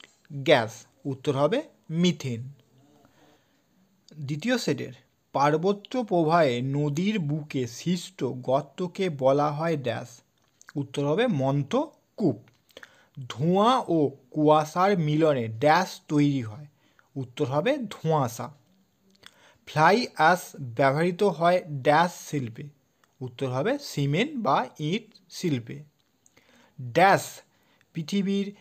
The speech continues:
বৃহত্তম মহাদেশীয় হিমবাহ? উত্তর হবে আন্টার্কটিকার ল্যামবার্ট। ভারতের কার্পাস গবেষণাগারটি অবস্থিত ড্যাশ শহরে?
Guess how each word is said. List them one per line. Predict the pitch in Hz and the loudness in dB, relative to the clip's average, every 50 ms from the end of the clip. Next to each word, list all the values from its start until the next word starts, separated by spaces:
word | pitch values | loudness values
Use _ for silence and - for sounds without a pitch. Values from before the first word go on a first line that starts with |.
| _ _ - | _ _ -12
বৃহত্তম | 131 120 110 147 160 175 190 185 185 - 185 175 175 180 175 175 170 185 | -10 -4 0 2 4 4 4 2 0 0 0 2 2 2 2 0 -2 -4
মহাদেশীয় | 180 143 135 139 147 151 160 165 156 160 160 156 - - 165 160 156 156 156 156 - - | -6 -6 -2 0 2 4 4 4 2 2 -2 -2 -4 -4 -2 0 0 0 0 -2 -4 -2
হিমবাহ? | 147 160 160 151 139 127 117 113 113 113 - _ _ - | 0 2 2 2 2 0 -2 -2 -4 -8 -12 _ _ -12
উত্তর | - 139 131 - - 135 127 120 | -10 -10 -10 -6 -6 -4 -2 -2
হবে | 123 131 165 214 262 - - - | -2 -2 -2 -2 -2 -4 -4 -2
আন্টার্কটিকার | 139 139 131 131 120 139 127 127 - - 139 127 - 185 233 277 330 - _ - | 0 0 0 0 0 -2 -2 -2 -4 -8 -8 -4 2 2 2 2 0 -6 _ -10
ল্যামবার্ট। | 143 139 147 165 185 190 202 190 170 139 113 110 - - _ _ _ _ _ _ _ _ _ _ _ _ _ _ _ _ _ _ _ _ _ _ _ _ - - 117 | -6 -2 2 4 4 4 4 4 2 0 0 -2 -4 -14 _ _ _ _ _ _ _ _ _ _ _ _ _ _ _ _ _ _ _ _ _ _ _ _ -16 -16 -14
ভারতের | - - - 131 127 156 196 202 - 233 175 139 127 - - - | -10 -4 -2 0 0 0 -2 0 2 2 4 2 2 -2 -4 0
কার্পাস | 143 131 135 135 135 - - 190 185 151 - - - - 151 131 117 | 4 4 4 4 2 0 2 4 4 4 2 -2 -12 -14 -14 -12 -8
গবেষণাগারটি | - 127 127 127 151 175 170 - 185 190 196 196 190 165 139 127 135 143 - - _ - 190 165 139 - - | -4 -2 -2 0 0 -2 -4 -4 -6 -4 -2 -2 -2 2 4 4 4 2 0 -10 _ -8 -6 -4 -4 -2 0
অবস্থিত | 131 131 131 143 156 151 151 - - - 185 175 233 262 294 294 - - - - _ - 139 | 2 2 2 2 -2 -4 -4 -10 -10 -8 -6 -2 0 -2 -2 -2 -8 -20 -20 -20 _ -14 -8
ড্যাশ | 127 143 139 139 165 214 226 - - - | 0 2 4 4 4 4 2 0 -4 0
শহরে? | - 185 160 147 131 120 113 120 | 2 4 4 4 2 -2 -4 -8